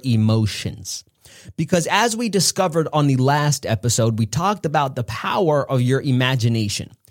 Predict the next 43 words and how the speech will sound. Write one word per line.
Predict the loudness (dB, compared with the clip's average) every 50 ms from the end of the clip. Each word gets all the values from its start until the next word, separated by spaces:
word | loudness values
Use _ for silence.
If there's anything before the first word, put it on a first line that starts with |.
| -20 -20 -16 -6 0
and | 2 2
how | 4 2
your | 2 2 0
thoughts | 0 0 0 0 0 0 -2 -2
drive | -2 0 2 2 2 2 2
your | 0 0
feelings, | 0 -2 -2 -2 0 0 0 0 0
which | 0 -2 0 0
are | 0 2
your | 2 2 0 0
emotions, | 2 2 2 2 2 2 0 0 2
and | 2 2
how | 2
your | 2 2 2 2 2
emotions | 2 2 2 2 2 0 0 0 0 0 0
drive | 2 0 0 2 2 0 -2
your | -2 -4 -2
actions, | -2 -2 -2 -2 -2 -2 0 0
and | 0 0
how | 0 2
your | 2 0 0 0
actions | -2 -2 -2 -2 -4 -4 -4 -2 -2 -2 -2 -2
drive | -2 0 0 2 2 2 2 2 2
your | 2 2 2 2 2
results. | 2 2 4 2 2 0 0 -4 -6 -8 -10 -10 -10 -16 -20 -20 -20 -20 -16 _
So | -2 0 2 2
really, | 2 2 0 0 2 2 2
what | 2 2 0 -2
do | -2 -4 -4
we | -2 -2 0
have | 0 0 -2 -2
to | -2
begin | -2 0 0 2 2 2 2 2
to | 0 0
focus | 0 0 -2 -2 -2 -4 -6 -6 -4
on | -2 0 0 2 2
is | 2 0 0 0
the | 0 0 0 0 0 0
emotions | 0 0 0 2 2 2 2 2 2 0 0 0 0 0 2 2 0 0 -2 -6 -12 -20 -18 -8 -4
that | -2 -2 0 2
are | 2 2 2 2
within | 2 0 -2 -4 -4 -4 -2 0
us | 2 2 2 0 -2 -4